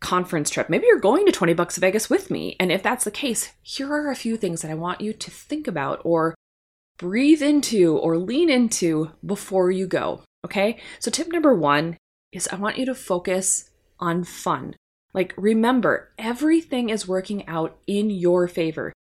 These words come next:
So if shit goes sideways and your plane is late, or if you are, <laughs> you know, trying to get into your hotel quickly and there's a long line, or if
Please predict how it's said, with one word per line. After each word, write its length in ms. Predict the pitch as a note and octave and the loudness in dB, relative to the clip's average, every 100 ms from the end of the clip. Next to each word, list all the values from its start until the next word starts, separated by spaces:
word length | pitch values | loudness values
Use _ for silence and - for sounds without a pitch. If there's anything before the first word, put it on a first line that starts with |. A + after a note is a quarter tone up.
| _ _ - | _ _ -10
So 140 | D#3+ | -6
if 100 | D#3+ | -4
shit 320 | - - E4 E4 | -2 -2 -2 0
goes 260 | D#4+ D#4+ | 0 0
sideways 600 | G4 G4 A3+ F#3 F#3+ G3 | -2 -2 0 2 4 2
and 80 | F#3+ | 0
your 100 | E3 | -2
plane 380 | D#3 - D4 E4+ | -4 -4 0 0
is 180 | D#4 B3 | 0 2
late, 380 | E4 C4 D#3+ - | 4 4 2 2
or 400 | G3 G3+ G3+ G3+ _ _ _ - | 4 6 6 2 _ _ _ -2
if 380 | G#3+ G#3+ G#3 | 2 2 0
you 240 | G3 A3+ - | -2 -2 0
are, 500 | G#3 G#3 G#3 G#3 G3 - - | 2 2 4 2 0 -6 -8
<laughs> 200 | - A#3 | -8 -6
you 240 | G#3 A3+ | 0 2
know, 340 | A3 G#3+ - - - - | 6 4 2 -6 -20 -8
trying 360 | - B3 C4+ B3+ | 0 2 2 2
to 60 | |
get 200 | G#3+ B3 | 2 2
into 640 | B3+ A#3+ - A#3+ A#3+ A#3 - _ _ | 2 -2 -4 -2 0 0 -2 _ _
your 120 | - A3 | 0 2
hotel 380 | A#3+ A3+ C4+ | 2 2 2
quickly 400 | C4 C4 - F#3+ | 4 0 2 2
and 80 | F3 | 2
there's 120 | D#3 | 0
a 60 | B2 | -2
long 480 | B2 D3 G#3 B3+ A#3 | -8 -6 0 2 2
line, 320 | A#3+ A#3+ F#3+ | 2 2 2
or 160 | F3 E3+ _ _ _ - | 0 -2 _ _ _ 0
if 520 | A3 G#3+ G#3 - - | 4 4 2 -8 -16